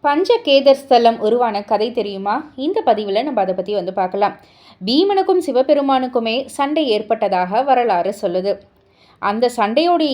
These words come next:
இறுதியில தான் இந்த கேதார்நாத் புண்ணிய ஸ்தலம் உருவாச்சு அப்படின்ற மாதிரியும் சொல்றாங்க. மகாபாரதம் யுத்தம் நிறைவடைந்த பிறகு பாண்டவர்கள் சந்தோஷமாக இருந்தாங்க அப்படின்னு வந்து கேட்டிங்கன்னா, கண்டிப்பா கிடையவே கிடையாது. அவங்க வந்து வெற்றி பெற்றாங்க. But இருந்தாலுமே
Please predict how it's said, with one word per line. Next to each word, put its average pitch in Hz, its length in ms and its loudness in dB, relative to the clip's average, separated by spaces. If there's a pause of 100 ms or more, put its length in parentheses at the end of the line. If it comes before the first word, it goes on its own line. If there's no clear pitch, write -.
இறுதியில 277 460 2
தான் 214 260 0
இந்த 285 260 0
கேதார்நாத் 294 680 0
புண்ணிய 240 320 -4
ஸ்தலம் 220 420 -2
உருவாச்சு 214 360 0
அப்படின்ற 202 600 -4
மாதிரியும் 185 440 -4
சொல்றாங்க. 196 480 -2 (640)
மகாபாரதம் 330 680 4
யுத்தம் 240 380 0
நிறைவடைந்த 208 540 0
பிறகு 190 600 0 (120)
பாண்டவர்கள் 247 840 2
சந்தோஷமாக 285 840 0
இருந்தாங்க 208 600 0
அப்படின்னு 202 140 -6
வந்து 208 220 -6
கேட்டிங்கன்னா, 190 520 -6 (100)
கண்டிப்பா 240 480 0
கிடையவே 190 380 -2
கிடையாது. 185 520 -2 (120)
அவங்க 214 360 0
வந்து 226 220 -4
வெற்றி 240 340 0
பெற்றாங்க. 254 560 0
But 196 200 -2
இருந்தாலுமே 262 840 -2